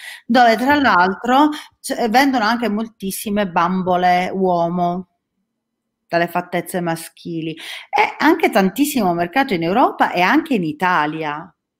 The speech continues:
Speaker 1: Hanno molti clienti anche in Italia.
Speaker 2: No, no, non lo, non lo immaginavo assolutamente, forse perché magari ancora nella società più occiden-, nelle società più occidentali è ancora più
Speaker 1: È
Speaker 2: mal
Speaker 1: più
Speaker 2: visto e
Speaker 1: uno, una cosa
Speaker 2: ghettizzato.
Speaker 1: di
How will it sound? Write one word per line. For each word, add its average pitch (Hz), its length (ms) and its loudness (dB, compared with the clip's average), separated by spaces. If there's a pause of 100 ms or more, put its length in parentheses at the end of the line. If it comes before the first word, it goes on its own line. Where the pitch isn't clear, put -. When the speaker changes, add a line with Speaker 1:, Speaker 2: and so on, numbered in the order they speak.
(400)
Speaker 1:
Hanno 220 180 -2
molti 247 320 0
clienti 190 460 -4
anche 175 260 -4
in 175 80 -6
Italia. 156 680 -10 (1700)
Speaker 2:
No, 147 200 -8
no, 120 180 -8
non 131 280 -2
lo, 135 200 -2
non 131 360 -6
lo 131 80 -6
immaginavo 127 540 -4
assolutamente, 131 360 -6
forse 147 260 -4
perché 113 240 -4
magari 117 440 0
ancora 113 340 -4
nella 107 200 -4
società 110 420 -4
più - 180 -8
occiden-, 110 320 -6
nelle 120 140 -2
società 120 340 0
più 127 140 -2
occidentali 123 560 -2 (240)
è 107 100 -4
ancora 113 440 2
più - 160 -2
Speaker 1:
È - 20 2
Speaker 2:
mal 117 220 2
Speaker 1:
più 107 80 2
Speaker 2:
visto - 280 2
e - 20 4
Speaker 1:
uno, - 100 4
una - 100 2
cosa 117 160 -4
Speaker 2:
ghettizzato. 202 420 2
Speaker 1:
di 202 160 0